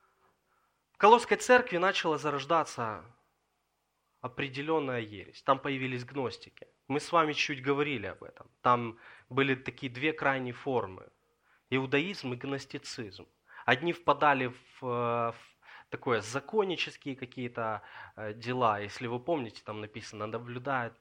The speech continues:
дни, месяца", там и так далее. Другие пытаются общаться с ангелами, получать какие-то знания. Проблема в-, всё в том, что они смещают Христа в сторону.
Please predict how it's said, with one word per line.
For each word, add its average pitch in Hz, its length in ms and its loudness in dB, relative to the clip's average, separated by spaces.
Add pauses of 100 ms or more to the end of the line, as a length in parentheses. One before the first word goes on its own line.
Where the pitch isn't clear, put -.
дни, 143 380 -8
месяца", 123 680 -4
там 113 220 -8
и - 20 -16
так 120 160 -12
далее. 117 380 -2 (440)
Другие 143 440 -2
пытаются 123 600 -4
общаться 127 440 -2
с - 160 -6
ангелами, 123 580 2
получать 123 500 -6
какие-то 120 460 -8
знания. 120 640 -6 (800)
Проблема 165 480 4
в-, - 120 -16 (180)
всё - 280 -2
в - 80 -10
том, - 260 0
что - 480 -4
они 165 280 -2
смещают 151 640 0
Христа 135 500 -6
в - 80 -12
сторону. 110 560 -4